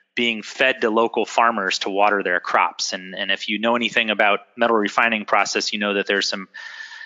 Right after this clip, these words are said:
uh, heavy metals in, in those tailing ponds. So I was not pleased to see that.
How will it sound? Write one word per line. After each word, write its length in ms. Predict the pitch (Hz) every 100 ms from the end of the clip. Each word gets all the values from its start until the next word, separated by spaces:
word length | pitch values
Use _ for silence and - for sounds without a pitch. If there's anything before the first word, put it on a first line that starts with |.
| -
uh, 240 | 101 95 90
heavy 280 | 156 143
metals 520 | 139 135 98 87 - -
in, 220 | 110 101 101
in 300 | 104 104 101
those 220 | 95 87
tailing 340 | - 113 101
ponds. 320 | - 95 85
So 100 | -
I 60 | 95
was 160 | 90 107
not 200 | 104 -
pleased 340 | - 104 90
to 60 | -
see 260 | - 107
that. 320 | 90 85 -